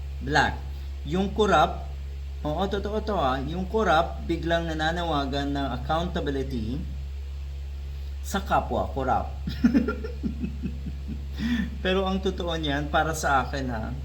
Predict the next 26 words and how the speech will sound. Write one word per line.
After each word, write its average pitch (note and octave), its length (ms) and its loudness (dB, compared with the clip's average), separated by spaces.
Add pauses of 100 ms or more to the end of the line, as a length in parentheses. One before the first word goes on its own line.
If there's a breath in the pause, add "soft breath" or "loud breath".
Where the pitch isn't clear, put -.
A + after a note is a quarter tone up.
(360)
mas A#3+ 240 0
korap, F3+ 400 -2 (160)
walang G3 320 0
kasing F#3+ 320 -4
korap D#3+ 380 -2
etong D#3 260 -4
mga C#3+ 240 -4
Duterte. C3 580 -4 (440)
Kasi G#3+ 500 0
ang G#3+ 160 0
totoo A3 300 -2
niyan, F#3+ 420 0 (960)
um, F3+ 260 6 (480)
mas A3 320 0
malala A#3+ 480 4
yung A#3+ 160 0
kanilang A#3 320 -2
panggagago F#3+ 800 0
sa F3 280 -2
ating F3 200 -4
mga E3 240 -6
kababayan D3 640 -2
eh. - 160 -4 (720 loud breath)
Ang F#3 160 2
daming F3+ 320 2
drama, B2 480 0